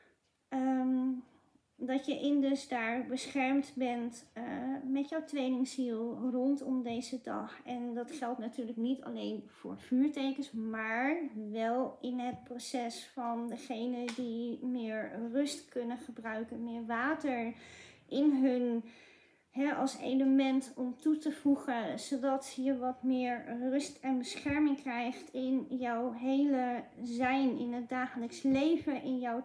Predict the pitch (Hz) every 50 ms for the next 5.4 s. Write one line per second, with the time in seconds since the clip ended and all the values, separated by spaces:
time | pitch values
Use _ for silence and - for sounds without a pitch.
0 | - - - 262 269 269 311 294 277 262 254 - - 269 254 254 254 - - 254
1 | - - 254 240 233 - - - 247 262 269 262 - - - _ _ _ _ _
2 | - 294 285 277 277 285 262 254 254 - 247 233 247 240 - 254 233 233 247 277
3 | 285 285 285 - 262 262 - 247 247 240 240 233 - 240 240 240 247 247 240 233
4 | 247 247 - - - - - - - 269 269 254 254 247 - 254 240 240 214 226
5 | 247 269 262 233 214 202 185 208